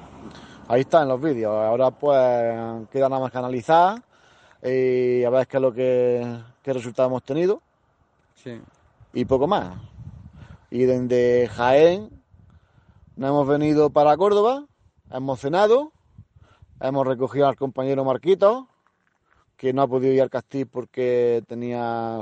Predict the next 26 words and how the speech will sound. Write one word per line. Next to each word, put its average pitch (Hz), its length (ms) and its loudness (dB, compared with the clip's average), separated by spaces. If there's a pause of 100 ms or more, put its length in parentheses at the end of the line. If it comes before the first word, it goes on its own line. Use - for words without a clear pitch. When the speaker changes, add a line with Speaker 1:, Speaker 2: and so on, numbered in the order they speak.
Speaker 1:
su 117 220 -8
estudio 151 520 -2
y 139 40 -4
tiene 120 300 -6
su 117 160 -10
historia. 190 440 -4 (1000)
Y 123 840 0
nos 113 80 -6
hemos 127 160 -2
venido 131 260 0
para 131 240 2
la 113 120 -2
Casa 117 240 -6
del 117 100 -2
Médico. 127 360 -4
La 104 120 -4
Casa 110 220 -6
del 120 80 -4
Médico 123 1400 0 (200)
es 127 140 -2
un 127 140 -4
lugar 123 300 0
nuevo 120 360 -2
para 117 420 0
Ape 120 300 -6 (200)
Córdoba. 165 420 0